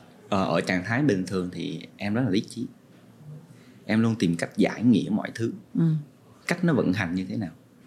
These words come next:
Speaker 1: Cho dù là tôn giáo, em đọc một cái tôn giáo gì đó, em phải giải nghĩa được về mặt tâm lý học vì sao nó dẫn dắt tới những cái bài học như vậy. Một cách logic,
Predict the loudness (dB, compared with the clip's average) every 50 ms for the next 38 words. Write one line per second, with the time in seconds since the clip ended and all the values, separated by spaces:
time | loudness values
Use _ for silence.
0 | -20 -20 -20 -20 -20 -20 -20 _ -20 -20 -20 -20 -20 -20 -20 -20 -20 -20 -20 -20
1 | -20 -6 -2 0 2 4 4 4 4 2 0 0 0 0 2 2 0 -2 -2 -2
2 | -2 -2 -2 -2 -4 -4 -4 -2 -4 -4 -2 -2 -4 -2 -2 -2 0 0 0 0
3 | 0 0 0 0 0 -2 -4 -4 -6 -6 -8 -8 -8 -8 -6 -6 -6 -6 -2 -2
4 | 0 0 0 0 -2 -2 -2 -4 -6 -6 -8 -8 -8 -6 -2 0 0 0 0 -2
5 | -2 -2 -4 -2 -2 -2 -2 0 0 0 0 0 0 0 0 -2 -4 -4 -4 -2
6 | -2 0 0 0 -2 -2 -4 -4 -6 -8 -10 -6 -4 -2 -2 -2 -2 -6 -8 -14
7 | -20 -20 -20 -20 -20 -20 -20 -6 -4 -4 -2 -2 -4 -2 -2 -2 -2 -2 -4 -6